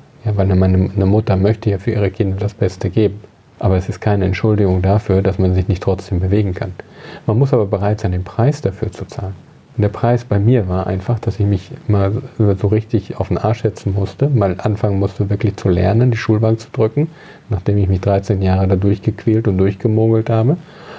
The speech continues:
Und dass ich mich einfach im Beruf engagiert habe. Und zwar weit über das normale Maß hinaus. Das ist der Preis dafür. Aber viele sind nicht bereit, den Preis zu zahlen. Ja? Die, die, die jammern dann da, dass die, die, die,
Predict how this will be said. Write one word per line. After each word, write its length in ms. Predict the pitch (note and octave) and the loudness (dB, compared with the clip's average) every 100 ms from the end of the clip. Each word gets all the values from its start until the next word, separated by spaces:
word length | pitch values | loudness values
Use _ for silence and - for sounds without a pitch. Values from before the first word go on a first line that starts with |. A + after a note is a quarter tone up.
| - - | -10 -2
Und 160 | G2+ | 0
dass 140 | G2+ A2 | 2 2
ich 80 | |
mich 180 | G2+ F#2+ | 0 0
einfach 300 | G2 G2 G2+ | 0 0 -2
im 160 | G#2 F#2 | 0 -2
Beruf 380 | F#2 G2 G#2+ G#2+ | 0 2 2 2
engagiert 580 | F#2+ F#2 A2 C#3+ - | 2 2 2 0 0
habe. 200 | F#2+ G2 A2 - - - | -6 -6 -10 -20 -16 -2
Und 160 | A2+ - | -2 0
zwar 280 | G2+ F#2 | -2 0
weit 300 | G2+ A#2+ G2 | 2 2 0
über 140 | F#2 F#2 | -4 -6
das 140 | F2+ | -4
normale 340 | G#2 F#2+ F#2 F2+ | -4 0 0 0
Maß 300 | F2 F#2+ - | -2 -4 -2
hinaus. 420 | G2+ C3 G#2 F#2+ | 2 2 2 0
Das 160 | F#2+ - | -4 -4
ist 80 | |
der 60 | - | -6
Preis 320 | - A#2 A#2 | 0 0 0
dafür. 300 | - - A2 - - - - | -4 -6 -12 -14 -20 -20 -2
Aber 140 | G#2+ F#2 | 0 2
viele 240 | C#3 A#2+ | 2 2
sind 160 | G2+ G#2 | 2 0
nicht 160 | G#2+ | 0
bereit, 300 | G#2 F#2+ F#2+ | 0 0 -2
den 100 | F#2+ | -4
Preis 360 | - F#2+ G2 - | -4 -4 -4 -6
zu 80 | - | -10
zahlen. 360 | - B2+ F#2+ F#2 - - - - - - | 0 0 0 -6 -20 -20 -20 -20 -16 -4
Ja? 140 | A#2 - A#2 | -4 -2 -2
Die, 80 | |
die, 180 | G#2 G#2+ | 0 0
die 220 | F#2 G2+ | 2 2
jammern 320 | A2 A#2+ A2+ G#2 | 2 2 0 0
dann 160 | G2+ | 0
da, 100 | G2+ | 0
dass 200 | G2 - | 0 -2
die, 100 | A2 | -2
die, 220 | F#2 G2+ | 0 0
die, 160 | F#2+ | 0